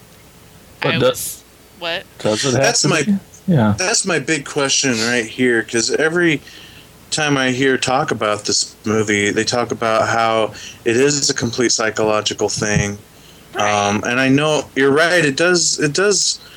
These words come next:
Speaker 3: ride that line very well, but at the end of the movie, I believed in the Babadook. I didn't think, and, you know, and, and I guess it's interpretation. That's another great thing about the movie is you can, you can decide your own if it,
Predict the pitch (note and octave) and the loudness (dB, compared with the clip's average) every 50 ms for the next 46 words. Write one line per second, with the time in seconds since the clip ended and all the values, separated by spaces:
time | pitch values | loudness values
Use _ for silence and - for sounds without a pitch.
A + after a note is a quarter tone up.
0 | - - - - - - D#3+ D3 D#3 D#3+ D3 C#3+ C#3+ C3 A2 A2+ A#2+ A#2+ A#2 A#2+ | -20 -20 -20 -20 -12 -6 -2 0 0 0 0 2 0 2 2 2 0 0 2 2
1 | C#3 D3+ D#3 D#3 D3 - B2+ A#2+ A#2 A2+ G#2+ A2 B2+ C#3+ D3 C#3 B2 B2 A#2 C#3+ | 2 2 2 2 0 0 2 2 2 4 4 4 4 4 2 2 2 0 0 0
2 | D#3 - D3+ D3 D#3+ E3+ E3 D3+ C3+ B2+ C3 D3 E3 D#3 C#3 C3+ B2+ A#2 A#2+ C3 | 0 0 0 0 0 2 2 2 4 4 4 4 2 2 2 2 2 4 4 4
3 | D3+ D#3 D3 C3+ B2 - - - - D3 C#3 C#3 C3+ C3+ B2 C3+ C3 B2+ B2 A#2 | 2 2 -2 -4 -10 -14 -8 -2 0 2 2 2 2 0 0 2 2 2 2 2
4 | A2+ B2+ B2+ B2+ A#2+ A2 - G#2+ F#2+ F2+ F2 - - - - G#2 A2+ A#2+ B2 A#2 | 2 2 2 2 0 -2 0 2 2 2 2 0 -4 -6 -4 -2 -2 0 0 0
5 | A2+ G#2+ - A#2+ B2 A#2 A#2 - - - - - - - - - - - - - | 0 0 0 0 0 -2 -2 -6 -12 -14 -14 -14 -14 -16 -18 -20 -12 -6 -4 -2
6 | A#2+ A#2 B2 B2+ B2 B2 B2 B2 B2 - F#2+ C3 C3+ C3+ C3 C3+ D#3 D#3 D#3 - | 0 2 2 2 2 2 2 2 0 0 0 0 0 0 2 2 2 2 2 0
7 | A#2 A2 - - A2+ A2+ - - A#2 - G2 - - - A#2 A#2+ A#2+ A2+ - G#2+ | -2 -2 -2 -2 -2 -2 0 -2 -2 -2 -4 -4 -2 0 0 2 2 0 0 -2
8 | G2+ G2+ G#2 A2 A#2 A#2 - - - - - A#2+ A#2 A#2 A2 G#2 G2+ F2 A2 G2+ | -2 -2 -2 -2 -2 -2 0 -2 -2 -2 0 0 0 2 2 2 0 2 0 0
9 | G2+ - A2+ G#2+ G2+ F2+ G2+ A2 C3 C#3 - G#2+ G2 F#2 F2+ F2 - F2+ F2+ F#2+ | 0 0 -2 0 0 0 0 0 0 0 0 0 0 0 -2 -2 -2 0 0 2
10 | F#2+ G2 - - - G#2 F#2+ F#2 - - - - - - - - - - - - | 2 0 0 -2 -2 -4 -6 -6 -8 -14 -16 -16 -16 -18 -20 -20 -20 -20 -16 -8
11 | - A#2 A#2 - A#2+ G#2+ G2 F#2+ F#2+ F#2+ F#2 - - - - A#2 G#2+ G#2+ G#2 G#2 | -4 -4 -2 0 0 0 2 2 2 0 0 -2 -2 0 0 2 2 2 4 4
12 | G#2 G#2 G#2 G#2+ - B2+ - - - - - A2 G#2+ A2 G#2 G#2+ A2+ A#2+ B2+ B2 | 4 2 2 0 -4 -8 -8 -12 -14 -6 -2 0 2 2 4 2 2 2 2 2
13 | A#2 G#2+ G#2 G2+ G2 - - G#2 F#2+ | 2 2 2 0 0 0 0 -2 -2